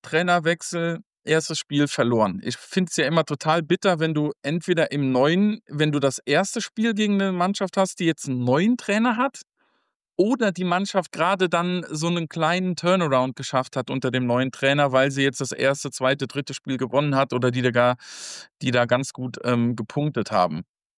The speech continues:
Dass das jetzt nicht so ist, finde ich, ist auch noch mal,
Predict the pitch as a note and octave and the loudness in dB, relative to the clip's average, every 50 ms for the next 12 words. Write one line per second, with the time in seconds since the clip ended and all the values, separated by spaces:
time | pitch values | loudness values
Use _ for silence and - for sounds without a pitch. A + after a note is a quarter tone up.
0 | _ _ _ _ _ _ _ _ _ - - C3 C3 - - B2+ - - B2+ A2 | _ _ _ _ _ _ _ _ _ -2 0 0 0 0 -2 -4 -4 -4 -6 -6
1 | - D3 D#3 G3 G3 - A#3+ A3 F#3+ G#3+ B3 - - - - - _ _ _ _ | -6 -4 -4 -4 -4 -2 -4 -4 -2 -2 -4 -4 -6 -10 -12 -16 _ _ _ _
2 | _ _ _ _ _ _ _ _ - - F#3+ F#3+ G3+ G#3 G3 - G3 F#3 - - | _ _ _ _ _ _ _ _ -4 -2 0 2 2 2 0 -2 -4 -6 -6 -10
3 | _ _ F3+ F#3 A#3+ A3 - D#3+ C3 A#2+ - B2+ A#2+ A#2 A2+ A2+ A2 A2+ A2+ | _ _ 0 0 0 0 -2 -4 -4 -4 -2 0 0 2 2 2 0 -2 -4